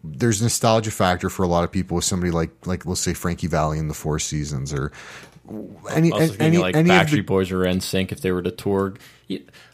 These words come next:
Speaker 2: I understand it because this is where they're gonna make all their money now.
Speaker 1: Yeah.
Speaker 2: Because those fans as a child,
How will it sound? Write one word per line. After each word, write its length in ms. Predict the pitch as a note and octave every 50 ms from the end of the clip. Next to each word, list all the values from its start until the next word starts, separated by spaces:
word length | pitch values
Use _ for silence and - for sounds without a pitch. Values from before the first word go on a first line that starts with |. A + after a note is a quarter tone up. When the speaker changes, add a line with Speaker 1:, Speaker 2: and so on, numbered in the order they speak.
| - -
Speaker 2:
I 120 | - A3
understand 400 | C4 B3+ A3+ - - G3 A#3 A#3
it 40 | D#3+
because 200 | C3 - C3 A#2
this 100 | E3+ F#3+
is 60 | -
where 160 | A#3 G#3+ F#3
they're 120 | D3 C#3 C3
gonna 140 | B2+ A2
make 240 | G#2 G#2+ A#2+ A#2+ -
all 120 | - G2+ G2
their 100 | F#2 F2
money 320 | F2 G#2 E3+ A3 G#2+ -
now. 280 | E2+ - - - C3 - _ _ _ _ -
Speaker 1:
Yeah. 80 | B2
Speaker 2:
Because 420 | C3 C3+ C3+ B2+ - C3 A#2+ G#2+ - - -
those 240 | C3 B2+ D3+ G3 G3
fans 340 | - - - F3+ F3+ E3 C#3
as 120 | B2 G#2
a 80 | G2 F2+
child, 600 | - - - C3 D#3+ D3+ G2+ F2+ F2+ - B2+